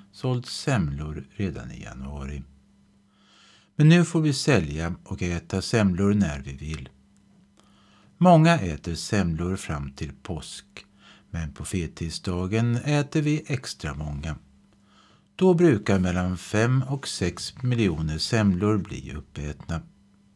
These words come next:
Nästan sextio procent av svenskarna säger att de brukar äta en semla på fettisdagen. I år är fettisdagen den sextonde februari.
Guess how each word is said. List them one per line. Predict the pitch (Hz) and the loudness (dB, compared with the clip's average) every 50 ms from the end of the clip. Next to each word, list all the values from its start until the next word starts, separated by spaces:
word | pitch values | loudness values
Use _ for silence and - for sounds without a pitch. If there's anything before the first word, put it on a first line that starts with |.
| _ _ _ _ _ _ _ _ _ _ _ _ _ _ _ _ _ _ _ | _ _ _ _ _ _ _ _ _ _ _ _ _ _ _ _ _ _ _
Nästan | - 180 165 - - 135 131 127 | 2 4 4 4 6 6 6 6
sextio | 131 - - - 170 - - - - - 120 | 4 2 2 2 2 0 0 -6 -6 -6 -4
procent | 113 147 139 131 - 85 78 73 67 71 | -2 -2 -2 0 0 -2 -2 -2 -4 -6
av | 76 | -6
svenskarna | 78 - - 98 92 90 80 78 - - 95 92 95 101 104 101 - - - _ _ _ | -6 -2 0 0 0 0 -2 -4 -4 -2 -2 0 2 2 0 0 -4 -12 -20 _ _ _
säger | _ - - - - 123 113 120 | _ -10 -2 0 2 4 4 4
att | 131 131 | 2 2
de | 113 95 85 80 | 0 0 0 0
brukar | 76 80 82 80 - 90 | -2 -4 -4 -2 0 2
äta | 98 104 101 92 - - 98 | 2 2 2 2 2 2 2
en | 104 110 | 2 2
semla | 107 - - 147 131 104 95 95 95 101 101 104 101 - - - | 0 0 0 2 2 2 2 2 2 2 0 0 -2 -8 -14 -12
på | - - 110 101 101 | -6 -2 -2 -2 -2
fettisdagen. | - - 113 90 80 - - 65 65 - - 76 73 73 73 76 73 65 - - - _ _ _ _ _ _ _ _ _ _ _ _ _ _ _ _ _ _ _ _ _ _ _ _ _ _ _ | -2 -4 -4 -4 -6 -6 -10 -10 -10 -10 -8 -8 -6 -6 -6 -8 -8 -10 -12 -16 -20 _ _ _ _ _ _ _ _ _ _ _ _ _ _ _ _ _ _ _ _ _ _ _ _ _ _ _
I | - 165 | 6 8
år | 175 180 170 147 | 8 10 10 8
är | 117 110 | 8 6
fettisdagen | - 120 113 104 101 - 92 90 - - 104 98 95 95 92 98 95 | 4 4 2 2 2 0 -4 -6 -2 0 2 2 2 4 4 4 4
den | 95 98 98 | 4 4 4
sextonde | 98 - - - - 127 - - - - - - - - - 69 - - | 2 0 0 0 0 0 0 -2 -6 -8 -8 -10 -10 -10 -10 -10 -10 -12
februari. | - - - 73 67 73 78 76 78 80 82 80 78 76 | -12 -10 -10 -10 -8 -8 -8 -6 -6 -4 -4 -4 -6 -8